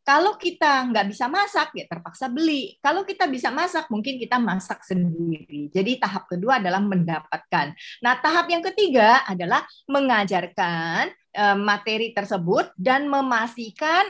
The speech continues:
apa yang dia ajarkan itu diimplementasi di tempat kerja.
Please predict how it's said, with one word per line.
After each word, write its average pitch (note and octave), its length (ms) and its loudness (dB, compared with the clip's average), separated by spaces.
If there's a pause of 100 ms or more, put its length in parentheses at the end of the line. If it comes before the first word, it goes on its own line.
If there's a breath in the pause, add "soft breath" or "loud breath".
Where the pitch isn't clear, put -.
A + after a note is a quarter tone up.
apa A#3+ 240 -4
yang A3 320 -4
dia G#3 240 -2
ajarkan G3 400 -6
itu E4 240 -2
diimplementasi A3+ 880 -2
di G3+ 80 -6
tempat E3+ 320 -6
kerja. D3+ 480 -6